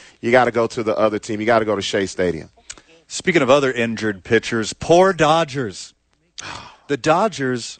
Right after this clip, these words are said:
Speaker 2: are on the cusp of setting a record
Speaker 1: Yes.
Speaker 2: for wins in a season.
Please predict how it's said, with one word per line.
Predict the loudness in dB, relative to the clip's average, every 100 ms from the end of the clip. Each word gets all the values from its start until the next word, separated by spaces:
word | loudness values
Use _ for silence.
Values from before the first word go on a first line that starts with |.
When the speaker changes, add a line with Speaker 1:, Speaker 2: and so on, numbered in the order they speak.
| _
Speaker 2:
are | -4 0
on | 2 2 2
the | -4
cusp | -2 2 2 2 -8 -16 _ _ _ _
of | -10 -8
setting | -2 2 2 2
a | -2
record | 2 2 2 -2 -6 -2
Speaker 1:
Yes. | -2 -2 -6 -18 _
Speaker 2:
for | -8 -2 -2
wins | 2 2 2 -2 0
in | 0
a | 0
season. | -2 -2 -2 -2 -8